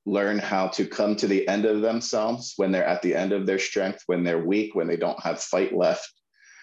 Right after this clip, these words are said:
And they, um, they know how to take to that point and then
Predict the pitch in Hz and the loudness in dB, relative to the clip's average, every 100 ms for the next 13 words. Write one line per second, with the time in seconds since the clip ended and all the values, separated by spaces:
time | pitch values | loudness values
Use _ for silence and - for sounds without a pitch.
0 | - - - 90 85 92 92 90 87 82 | -20 -20 -2 0 4 6 6 6 4 2
1 | - 90 87 82 78 - - _ _ _ | -4 -2 0 0 -2 -10 -20 _ _ _
2 | _ _ _ _ _ _ _ _ _ _ | _ _ _ _ _ _ _ _ _ _
3 | _ _ - - - 98 101 98 101 104 | _ _ -20 -14 -4 0 2 4 4 2
4 | 104 98 95 92 - 92 - _ - - | 0 0 -2 -4 -2 -2 -2 _ -6 0
5 | 95 - _ _ _ _ _ _ _ - | 0 -2 _ _ _ _ _ _ _ -8
6 | - 90 98 104 - - 131 110 92 - | -2 0 2 2 0 -4 -2 -2 -2 -6
7 | - 92 92 92 90 87 | -4 0 2 2 0 -2